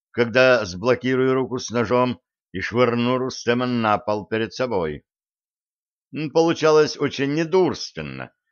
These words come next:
Я сижу спиной к печке. Сзади подойти он не сможет. Придется заходить слева и бить наотмашь, так удобнее всего. Я десять раз успею уронить его перед собой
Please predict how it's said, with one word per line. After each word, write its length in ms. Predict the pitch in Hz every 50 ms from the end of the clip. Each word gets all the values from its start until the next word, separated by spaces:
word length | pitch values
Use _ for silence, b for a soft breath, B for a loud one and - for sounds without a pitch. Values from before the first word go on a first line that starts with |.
| _ _ _
Я 420 | - - 135 147 151 156 160 156 135
сижу 380 | - - 98 92 82 117 147
спиной 400 | 139 - - 98 104 117 131 139
к 140 | 117 - _ -
печке. 600 | 110 95 82 73 - - - _ - 64 - - _ _ _ _ _ _ _ _ _ _
Сзади 640 | 87 87 78 69 71 113 107 101 101 107 107 123 143
подойти 580 | 135 - 139 135 123 135 135 123 - - 131 143
он 160 | 143 147 151
не 120 | 160 160
сможет. 580 | - - 156 165 160 139 104 - - 64 57 _ _ _ _ _ _ _ _ _ _ _ _ _ _ _ _ _ _
Придется 440 | - 113 120 117 123 120 - - 117
заходить 460 | 101 113 101 117 117 101 107 107 -
слева 640 | - - - 107 104 104 101 101 107 120 135 147 - _ _ _ _ _ _ _
и 120 | - 107 110
бить 440 | 95 80 117 120 117 - - - - -
наотмашь, 880 | 127 143 156 170 170 165 135 110 - - 76 76 69 - - - - -
так 180 | 101 95 -
удобнее 380 | 120 127 135 117 104 107 123 123
всего. 420 | - - 170 165 127 82 71 - _ _ _ _ _ _ _ _ _ _ _ _ _ _ _ _ -
Я 260 | 80 98 110 120 131
десять 380 | 131 165 165 - 190 175 -
раз 260 | 190 196 190 170 - 139
успею 420 | - - - - 110 104 98 101
уронить 420 | 113 120 131 139 131 120 104 82
его 260 | 92 123 117 104 95 85
перед 240 | - 107 110 101
собой 380 | - 139 143 127 107 82 71 -